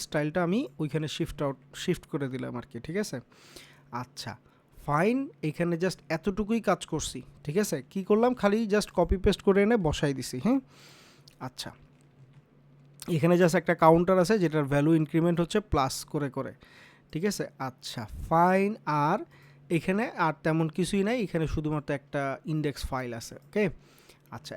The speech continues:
এখন যদি আমি এটাকে সেভ দিই, দেখেন এই জিনিসটা চলে গেছে। তো আমি এটা যেটা করব এখন, সেটা হচ্ছে এই কম্পোনেন্টটাকে এখানে ইম্পোর্ট করব,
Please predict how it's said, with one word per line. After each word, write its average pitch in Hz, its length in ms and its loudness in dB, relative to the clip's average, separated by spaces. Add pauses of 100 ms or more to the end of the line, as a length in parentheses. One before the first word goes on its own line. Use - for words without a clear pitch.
এখন 196 200 0
যদি 202 140 4
আমি 202 100 2
এটাকে 196 240 -2
সেভ 185 220 4
দিই, 202 140 2
দেখেন 180 220 -2
এই 165 60 -4
জিনিসটা 165 320 -2
চলে 190 240 4
গেছে। 139 180 -6 (160)
তো - 120 -20
আমি 160 160 0
এটা 185 160 0
যেটা 180 160 0 (100)
করব 180 180 0 (220)
এখন, 165 180 -4 (580)
সেটা 151 260 -4
হচ্ছে 165 160 -4 (200)
এই 240 60 4 (140)
কম্পোনেন্টটাকে 190 720 2
এখানে 170 180 0 (100)
ইম্পোর্ট 170 360 2
করব, 120 160 -4